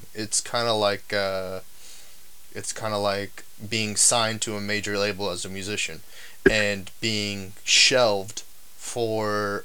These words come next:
a bigger artist by, and the tactic would be that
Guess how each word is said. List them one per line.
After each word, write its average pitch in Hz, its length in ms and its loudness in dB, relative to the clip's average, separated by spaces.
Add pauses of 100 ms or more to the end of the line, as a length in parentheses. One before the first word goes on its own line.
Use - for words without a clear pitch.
(120)
a 110 80 0
bigger 120 300 2
artist 104 760 2 (920)
by, 110 580 6 (380)
and 117 120 -2
the 110 40 -4
tactic 123 560 2
would 104 160 -4
be 104 240 0
that 101 340 0